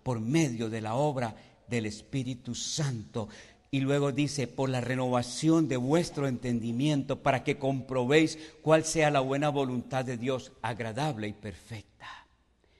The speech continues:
Tres cosas. Usted me dirá, "Pastor, ¿y a dónde me va a llevar este compromiso?". Por lo menos tres cosas quiero yo que en esta mañana queden en nuestros corazones. Un compromiso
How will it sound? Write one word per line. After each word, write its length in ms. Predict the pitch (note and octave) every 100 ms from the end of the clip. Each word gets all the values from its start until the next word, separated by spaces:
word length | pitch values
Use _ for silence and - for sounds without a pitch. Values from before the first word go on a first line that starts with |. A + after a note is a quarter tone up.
| _
Tres 280 | - G3+ G3+ -
cosas. 540 | E3 C3+ A#2+ G2+ - _ _
Usted 120 | -
me 120 | D3+
dirá, 140 | D3 C#3+
"Pastor, 360 | C3+ - C3+ A2+ -
¿y 100 | D#3+
a 40 | D3+
dónde 300 | D#3+ F3+ F3
me 100 | D#3+
va 120 | D#3+
a 20 |
llevar 340 | D#3 D3 D#3 D#3+
este 240 | D3 C#3
compromiso?". 720 | C#3 A#2+ B2 A2+ A2 - - G2 _ _ _ _ _ _
Por 160 | - D3
lo 100 | C#3
menos 460 | C3+ E3+ C#3 A2+ - - _ -
tres 220 | E3 -
cosas 600 | - E3 - A#2+ - - _
quiero 220 | C3+ C3+
yo 240 | C3 C3
que 80 | C3
en 60 | B2
esta 200 | A#2+ C#3
mañana 420 | B2+ B2+ B2+ A#2+
queden 300 | A#2+ A#2 A#2+
en 80 | A2+
nuestros 340 | C3 B2+ B2+
corazones. 720 | - A2 A2 A2+ F#2+ E2+ - _ _ _ _ _ _
Un 160 | - G3
compromiso 1040 | - G#3 F3+ E3 D3 D3+ F#3+ - - G#2